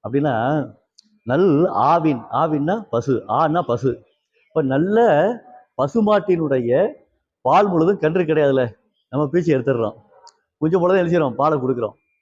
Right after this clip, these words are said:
அப்ப நல்லாவின் பால் முழுதும் கன்றுக்கில்லை, நறும் பூவின் மனம் முழுதும் சோலைக்கில்லை. இருக்கக்கூடிய பூக்கள்லாம் இருக்குது, அது கூட சோலைக்கு மட்டுமா பயன்படுது? எல்லாருக்குமே பயன்படுது.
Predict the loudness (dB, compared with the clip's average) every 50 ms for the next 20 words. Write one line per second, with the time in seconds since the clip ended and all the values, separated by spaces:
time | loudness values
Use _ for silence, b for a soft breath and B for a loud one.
0 | _ _ -8 -4 -2 -2 -2 0 -2 0 0 2 2 2 2 2 0 -2 -2 -2
1 | 0 0 2 0 0 0 2 2 2 2 2 0 0 -2 -2 -2 -2 -2 -4 -4
2 | -4 -4 -4 -2 -4 -4 -6 -8 -12 _ _ _ _ _ _ _ _ _ _ _
3 | _ -4 -2 0 2 2 2 0 -2 -4 -2 0 2 2 2 2 2 2 0 0
4 | -2 -6 -8 -12 -16 _ _ _ _ -4 -2 0 0 0 0 0 -2 2 4 4
5 | 4 4 2 0 -2 -4 -10 -6 -2 0 0 0 0 -2 -6 -8 -10 -10 -12 _
6 | _ _ _ _ _ _ _ _ _ _ _ -2 -2 0 0 0 0 0 2 2
7 | 0 0 0 -2 -2 0 0 0 0 0 0 0 -2 -4 -4 -2 0 0 0 0
8 | -2 -4 -2 -2 -2 -4 0 0 2 2 2 0 0 -2 -2 -2 -2 0 0 -2
9 | -2 -2 -2 -2 -2 -4 -6 -6 -12 -8 -4 0 2 2 2 2 0 -2 -2 -2
10 | -2 -4 -4 -6 -10 -14 -18